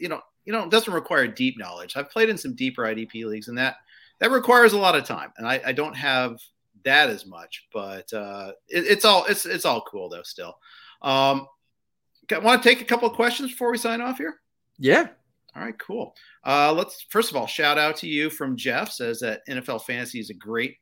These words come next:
Speaker 1: uh, Fantasy Live is
Speaker 2: Oh,
Speaker 1: a great
Speaker 2: thank you.
Speaker 1: show. Uh, you got your, your fan base is streaming in here. I like seeing that. That's, it's one of the great things I have about my job is I get to bring people from various walks of life, various networks, platforms, and all that. So it's really cool. I'm gl-,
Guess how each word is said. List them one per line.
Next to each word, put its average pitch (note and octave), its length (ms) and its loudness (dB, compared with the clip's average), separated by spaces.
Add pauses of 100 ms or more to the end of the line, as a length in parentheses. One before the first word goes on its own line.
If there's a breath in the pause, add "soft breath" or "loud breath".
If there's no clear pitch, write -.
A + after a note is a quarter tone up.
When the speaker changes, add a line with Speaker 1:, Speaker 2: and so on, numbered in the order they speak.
(160)
Speaker 1:
uh, B2+ 280 -4 (180)
Fantasy C3+ 260 -2
Live A#3 220 2
is C#4 60 6
Speaker 2:
Oh, F3+ 60 4
Speaker 1:
a C3 40 2
great A3 200 4
Speaker 2:
thank C4+ 180 2
you. - 40 -4
Speaker 1:
show. D#3 380 -2 (640 soft breath)
Uh, G#2+ 400 -4
you - 60 -20
got C3 220 0
your, B2+ 80 -6 (220)
your C#3 200 0
fan D3+ 220 2
base C#3 240 2
is - 80 -8
streaming C3+ 340 -4
in B2+ 140 -2
here. E3+ 160 -6
I - 20 -6
like G#2 220 -8
seeing G#2+ 240 -8
that. G2+ 300 -10 (100)
That's, - 200 -12 (500 soft breath)
it's - 120 -16
one G#3 160 4
of A3 60 8
the D3+ 80 4
great F3+ 200 4
things D#3+ 200 2
I C#3+ 120 6
have C#3 220 4
about A2+ 220 -4
my G#2+ 100 -6
job A2 240 -4
is - 80 -16
I G2+ 40 -18
get B2+ 100 -10
to - 80 -20
bring A2+ 160 -8
people B2 300 -10
from G#2+ 200 -10
various A2+ 460 -2
walks A2+ 320 -6
of G#2 80 -8
life, G#2+ 340 -6
various A#2 420 -2
networks, A2+ 380 -8
platforms, G#2+ 600 -10
and G#2 100 -12
all G2 140 -14
that. G#2 300 -12
So G2 220 -12 (300 loud breath)
it's A#2 160 -10
really A2+ 160 -2
cool. G2+ 280 -6
I'm G#2+ 120 -6
gl-, A#2 140 -6